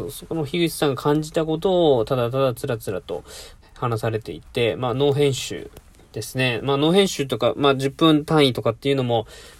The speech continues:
ほぼほぼ僕のこの喫茶店ラジオと似ている部分もあるので、うーんと、僕が普段感じているこの配信について、樋口さんも同じように感じているのかなとか、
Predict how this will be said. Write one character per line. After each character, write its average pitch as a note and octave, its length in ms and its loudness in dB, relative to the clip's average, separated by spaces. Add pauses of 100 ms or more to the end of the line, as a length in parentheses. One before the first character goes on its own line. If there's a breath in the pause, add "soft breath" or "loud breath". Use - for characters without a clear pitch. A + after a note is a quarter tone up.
(140 loud breath)
ほ C#3+ 80 0
ぼ C#3 80 4
ほ D3+ 200 4
ぼ C#3 40 2
僕 C#3 200 2
の C#3+ 180 6
こ D3 100 -2
の C3+ 100 0
喫 - 160 -10
茶 C#3 100 -4
店 C#3 180 -2
ラ C3+ 100 2
ジ B2+ 100 -2
オ G#2+ 120 2
と G#2+ 180 -4
似 G#2+ 180 -6
て B2+ 160 -2
い B2+ 120 -2
る C3 240 0
部 C3 120 -6
分 B2+ 220 -4
も G#2+ 100 -2
あ G#2+ 60 0
る A#2+ 80 -2
の G#2+ 160 -4
で、 A2 440 0 (380)
う B2+ 40 -8
ー A#2 800 -4
ん A2+ 60 -6
と、 A2 340 0 (320 loud breath)
僕 D3 220 -2
が D3+ 240 6
普 D3+ 100 2
段 C#3 160 4
感 C3+ 300 0
じ C3+ 120 -6
て C#3+ 160 2
い C3 140 0
る C#3 240 4
こ C#3 140 -6
の B2 160 0
配 C3 320 0
信 C#3+ 360 -2
に D3+ 140 0
つ G#3 180 0
い E3 140 0
て、 E3+ 560 -2 (400 loud breath)
樋 D#3 240 -4
口 - 80 -14
さ D#3 120 2
ん D3 80 2
も B2 140 2
同 C3+ 120 4
じ C#3+ 100 0
よ G#3+ 80 8
う A3+ 40 6
に F#3+ 100 0
感 B2+ 180 0
じ B2+ 100 -8
て C#3 160 -2
い C3+ 40 0
る C#3+ 100 -2
の D3+ 140 2
か A#2 120 -4
な A#2+ 200 2 (760)
と A2 120 -4
か、 G2+ 180 -2